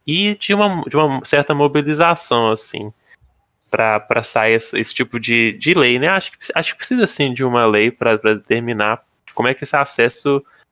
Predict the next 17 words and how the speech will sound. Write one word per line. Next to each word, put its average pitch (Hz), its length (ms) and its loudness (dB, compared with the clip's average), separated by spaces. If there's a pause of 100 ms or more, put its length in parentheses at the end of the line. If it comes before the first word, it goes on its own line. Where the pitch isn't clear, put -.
(840)
pra, 127 140 0
pra 147 100 2
garantir 170 460 2
essa, 123 420 2
esse 113 200 0
acesso, 107 540 -4
assim, - 300 -12
né, 131 140 0
pros 110 300 -4
usuários. 104 760 -2
Eu 127 100 0
não 180 120 -2
vejo 175 340 0
isso 139 240 0
acontecendo, 123 800 2
assim, 110 540 -2
é, 107 240 0